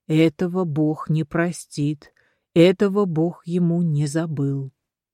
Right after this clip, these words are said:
Полковник закрыл глаза, но тут перед ним возник великий ткацкий стан, на котором Господь ткет ткань человеческих судеб. И он вдруг ясно различил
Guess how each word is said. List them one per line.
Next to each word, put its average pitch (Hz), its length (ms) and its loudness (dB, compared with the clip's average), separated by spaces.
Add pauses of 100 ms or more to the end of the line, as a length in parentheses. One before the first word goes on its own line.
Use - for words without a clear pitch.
(640)
Полковник 190 720 4
закрыл 165 520 0
глаза, 151 680 -2 (560)
но 165 240 6
тут - 320 -6
перед 170 320 0
ним 196 260 2
возник 165 560 0
великий 160 680 -2
ткацкий - 640 -6
стан, 156 640 -2 (400)
на 170 160 6
котором 170 500 2
Господь 156 720 -4 (260)
ткет - 600 2
ткань 180 500 0
человеческих 165 960 -2
судеб. 143 560 -4 (720)
И 165 80 6
он 175 300 8
вдруг 156 320 -2
ясно 160 540 -2
различил 151 800 -2